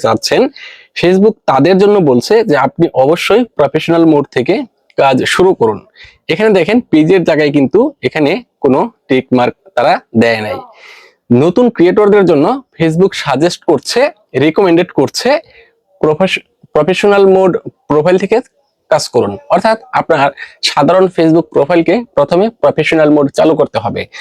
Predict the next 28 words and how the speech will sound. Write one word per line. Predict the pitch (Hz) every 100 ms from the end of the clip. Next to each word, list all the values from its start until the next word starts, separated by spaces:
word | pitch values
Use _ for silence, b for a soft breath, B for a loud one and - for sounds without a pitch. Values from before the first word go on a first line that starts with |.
| B -
চালু | 185 202
করে | 190 220
আপনি | 139 - 139 143
ওইটা | 156 190
থেকে | 190 175
কাজ | 170 -
করলে | 165 277 -
Facebook | 160 170 170 165 _ _ _ 139
আপনাকে | - 151 -
তাড়াতাড়ি | 156 160 151 147 226 -
সফলতা | - 127 127 131 139 -
এনে | 113 107
দিবে, | 101 - -
তাড়াতাড়ি | 156 160 156 156 131 127
মনিটাইজেশন | 139 123 117 - 110
দিবে, | 107 120 240 B B B 151
এক্ষেত্রে | 208 208 220 _
পেজ | 156 160 165 147 -
দেয় | 120 107
নাই। | - - - -
এখন | 226 196 262 B B _ 147
এই | 190 214
বিষয়টা | 240 220 196
যদি | 180 170
আমি | 151 175 147
আপনাদেরকে | - 143 139 135 139
একেবারে | 151 151 139 110
ব্যাখ্যা | 123 -